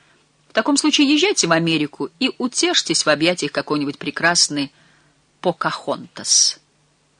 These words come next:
По слухам, женихи из благородных английских фамилий в Америке в большой части, а выбор невест весьма богатый,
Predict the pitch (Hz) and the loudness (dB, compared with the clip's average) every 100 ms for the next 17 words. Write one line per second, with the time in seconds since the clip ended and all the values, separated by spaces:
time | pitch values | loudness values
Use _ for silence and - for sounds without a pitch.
0 | _ - - - - - 208 247 269 285 | _ -18 -16 -18 -18 0 2 2 0 0
1 | 254 247 233 - 233 269 214 175 185 180 | 2 2 2 0 0 0 2 2 0 -2
2 | 165 147 151 - 143 - 139 123 117 117 | -4 -4 -2 -2 -2 -6 -6 -6 -12 -14
3 | 175 - 170 185 196 214 - 226 - _ | -16 -12 -8 -6 -6 -8 -8 -12 -12 _
4 | _ _ 160 139 - 127 - 170 - 127 | _ _ -8 -6 -4 -6 -4 -4 -4 -6
5 | 147 _ _ _ _ _ _ _ _ 156 | -8 _ _ _ _ _ _ _ _ 4
6 | 151 151 143 139 147 143 160 151 151 147 | 6 6 4 0 -4 -2 0 0 -4 -4
7 | 135 196 - - - _ _ _ _ _ | -2 -2 -2 -4 -20 _ _ _ _ _
8 | 147 147 - 139 127 147 160 202 240 - | -4 0 0 0 -2 -2 -2 -4 -6 -10
9 | 123 | -14